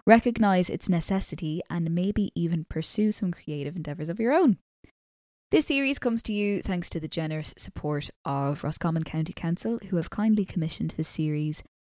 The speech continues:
and endorsed us with the necessary equipment and software to record the interviews safely and remotely during the summer of twenty twenty-one.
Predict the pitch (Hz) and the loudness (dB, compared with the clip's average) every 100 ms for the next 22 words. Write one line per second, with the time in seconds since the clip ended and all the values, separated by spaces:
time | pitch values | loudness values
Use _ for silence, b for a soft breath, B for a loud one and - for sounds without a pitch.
0 | _ 185 185 175 175 170 165 170 165 - | _ 0 2 2 0 -2 0 2 2 0
1 | 160 - - 160 160 165 - 160 151 - | -6 -8 -8 -6 -4 -6 -6 -6 -6 -6
2 | - - 156 151 - _ - 196 - 147 | -8 -6 -8 -6 -10 _ -2 -2 -4 -8
3 | - - 139 - 151 151 - 190 208 - | -10 -10 -8 -6 -4 -4 4 4 4 0
4 | 165 160 - 156 156 - - 165 180 - | -4 -4 -2 0 0 -2 -4 -4 -4 -2
5 | 202 190 - 165 175 156 147 - 147 175 | -2 -4 -6 -2 0 0 -2 -4 -8 -8
6 | _ _ _ - 156 156 156 - 160 156 | _ _ _ -2 0 0 -4 -2 0 0
7 | 165 - - 165 190 202 202 262 285 | -4 -6 -6 -6 -4 -4 -2 -2 -2